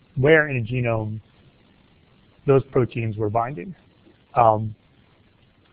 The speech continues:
something that's used a lot for now is R N A seq. Uh, again, like I said, the machine actually just sequences D N A, so you have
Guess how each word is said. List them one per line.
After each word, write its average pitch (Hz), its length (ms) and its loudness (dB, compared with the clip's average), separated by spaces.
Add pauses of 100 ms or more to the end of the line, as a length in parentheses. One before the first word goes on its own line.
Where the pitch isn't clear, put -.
something 170 260 4
that's 139 260 4
used 135 360 0
a 127 80 -2
lot 120 360 4
for 139 140 -4
now 220 460 2 (520)
is 123 100 -6
R 127 200 2
N 131 80 0
A 185 140 6 (100)
seq. 202 200 -2 (840)
Uh, 110 120 -2
again, 139 380 2
like 117 160 -4
I 110 140 0
said, 120 120 0
the 113 60 -4
machine 135 560 -2 (260)
actually 127 280 0
just 113 200 -4
sequences 117 400 -4
D 123 120 -2
N 143 80 0
A, 170 320 4 (500)
so 110 200 2
you 110 180 -2
have 117 160 0